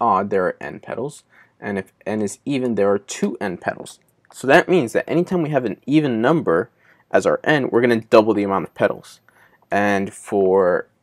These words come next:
n being odd, we're just gonna leave it as is. So for example, if I had four,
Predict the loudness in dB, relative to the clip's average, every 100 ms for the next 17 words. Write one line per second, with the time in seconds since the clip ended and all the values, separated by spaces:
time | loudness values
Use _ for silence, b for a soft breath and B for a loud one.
0 | _ -6 -4 -2 -2 -4 -2 2 4 4
1 | 0 -6 _ _ _ _ _ -8 -8 -8
2 | -10 -8 -8 -8 -8 -8 -10 -8 -4 -2
3 | -2 -2 -4 -2 -4 -4 _ b b b
4 | b b b b b _ 6 6 4 _
5 | 6 8 8 4 0 -2 0 2 2 2
6 | 0 -2 -12 _ _ _ _ _ _ _
7 | -20 -20 _ _ _ _ _ _ _ _
8 | _ _ 0 2 4 0 -4